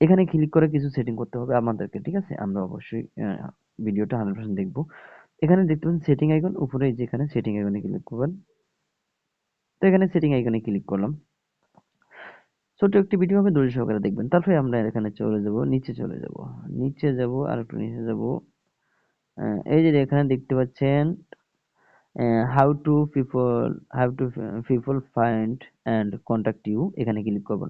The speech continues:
How to people find and contact you, এখানে ক্লিক করলাম। এখানে ক্লি-, ক্লিক করার পর দেখতে পাচ্ছেন, আহ, এখানে কিছু অপশন আছে দুটা। প্রথমে উপরে who can send you friend request,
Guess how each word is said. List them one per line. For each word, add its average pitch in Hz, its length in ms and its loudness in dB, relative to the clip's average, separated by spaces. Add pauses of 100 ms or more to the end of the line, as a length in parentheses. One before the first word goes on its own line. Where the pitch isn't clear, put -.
(120)
How 113 120 2 (100)
to 127 60 -2 (140)
people 113 300 -4 (120)
find 113 300 0
and 113 160 -6
contact 101 360 -6
you, - 140 -6
এখানে 107 200 -4
ক্লিক 104 240 -6
করলাম। 113 300 -4 (840)
এখানে 202 220 6
ক্লি-, 180 260 2
ক্লিক 151 180 2
করার 147 320 6
পর 143 220 4
দেখতে 135 280 0
পাচ্ছেন, 127 300 0
আহ, 110 680 0
এখানে 123 220 0
কিছু 123 240 -4 (440)
অপশন 127 300 -2
আছে 120 160 -2
দুটা। 117 320 0
প্রথমে 117 400 -4
উপরে 117 300 -4 (420)
who 151 80 6 (160)
can 143 140 2 (380)
send 120 240 4 (100)
you 127 80 2 (220)
friend 117 220 2 (100)
request, 139 300 -2